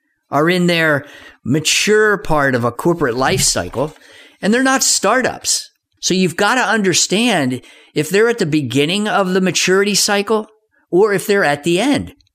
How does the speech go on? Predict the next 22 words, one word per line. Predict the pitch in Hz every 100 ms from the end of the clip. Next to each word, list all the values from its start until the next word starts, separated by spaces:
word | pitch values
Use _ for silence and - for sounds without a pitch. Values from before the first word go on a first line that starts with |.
| _ _ _ _ _ _ -
You | 170
see, | - 226
if | 208
they're | 262
at | 339
the | 254 185
end, | 220 262 180 170
you | 247
could | 262 170
be | 160 175
buying | 117 147 196 180
a | 135
big | 104 156 196 170
name | 151 190 208 147
that | 139 -
everybody | 147 165 196 175 156 143
knows, | 135 214 180 156
but | - 156
they're | 151
headed | 135 - 143 151 139
down. | 139 170 196 110
Like, | 110 -